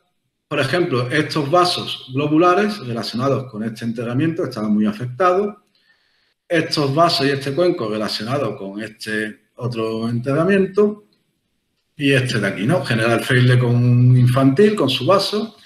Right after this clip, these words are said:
El Picacho, un infantil, con su vaso. Y el de Torre del Oro que hemos visto hace un momento. Bien, pues este, que tiene un ajuar globular,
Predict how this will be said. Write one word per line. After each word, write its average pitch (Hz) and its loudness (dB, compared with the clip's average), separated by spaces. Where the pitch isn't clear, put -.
El 110 -2
Picacho, 120 0
un 117 0
infantil, 120 0
con 104 -4
su 156 -2
vaso. 185 2
Y 131 0
el 107 0
de 104 -2
Torre 113 -4
del 120 -2
Oro 123 -2
que 120 -6
hemos 104 -4
visto 120 -8
hace 104 -6
un 98 -6
momento. 87 -10
Bien, 104 0
pues 123 0
este, 196 2
que 117 -6
tiene 131 4
un 139 6
ajuar 135 2
globular, 135 0